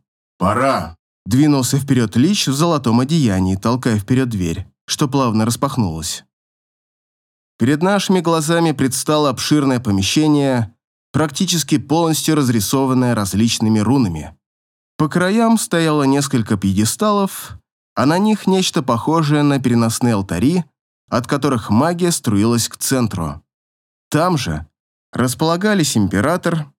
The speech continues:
и привязанная к столбу лилия. Девушка явно была без сознания, но, судя по виду, с ней было всё в порядке. По крайней мере, она была жива. Это самое главное. Совершать ошибку и бросаться, сломя голову, вперёд я не стал,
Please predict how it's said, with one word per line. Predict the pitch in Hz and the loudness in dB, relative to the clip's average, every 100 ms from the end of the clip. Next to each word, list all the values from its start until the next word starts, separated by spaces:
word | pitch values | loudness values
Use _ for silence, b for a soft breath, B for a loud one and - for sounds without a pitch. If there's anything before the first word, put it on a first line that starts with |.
| _ | _
и | 110 | -4
привязанная | 113 123 156 196 185 180 | 0 2 2 2 2 0
к | |
столбу | - - 92 90 113 120 120 _ | -2 -2 -2 2 2 0 -4 _
лилия. | 98 123 117 80 73 73 - _ _ _ _ _ _ - | 2 2 2 0 -6 -10 -14 _ _ _ _ _ _ -4
Девушка | 95 156 131 - | 0 2 0 0
явно | 107 127 147 143 | 0 2 2 0
была | 120 135 | 2 0
без | 139 131 | 0 0
сознания, | 123 135 135 170 139 90 76 80 _ _ _ _ | 0 0 2 2 2 0 -4 -8 _ _ _ _
но, | 117 143 135 | 0 2 0
судя | 123 165 139 | 0 0 0
по | 104 113 | 0 0
виду, | 180 127 | 2 0
с | - | 0
ней | 135 | 0
было | 139 165 | 2 2
всё | 151 - | 2 0
в | 151 | -2
порядке. | 175 175 165 - - 73 - _ _ _ _ | 0 0 -2 -4 -8 -8 -10 _ _ _ _
По | 131 | -4
крайней | 127 131 107 101 | 0 0 2 4
мере, | 147 180 | 2 2
она | 170 110 | 2 2
была | 101 117 131 | 2 0 0
жива. | 156 123 78 80 - _ _ | -2 -2 -4 -6 -16 _ _
Это | 120 117 | -2 0
самое | 113 131 117 107 | 0 2 2 2
главное. | 117 113 85 76 71 - _ _ _ _ _ _ _ _ _ _ _ _ _ _ | 0 0 -2 -4 -6 -12 _ _ _ _ _ _ _ _ _ _ _ _ _ _
Совершать | - 113 113 117 196 196 | -4 0 0 0 0 0
ошибку | 135 170 170 - | 0 0 0 0
и | 143 | 0
бросаться, | 123 120 147 139 135 | 0 0 -2 -2 -2
сломя | 127 123 120 117 | 0 0 2 0
голову, | 95 123 131 113 | 0 0 2 0
вперёд | 101 107 135 147 101 | 0 0 0 0 -2
я | 87 127 | 0 2
не | 151 | 2
стал, | 151 - 185 156 87 | 0 -2 -2 -2 -4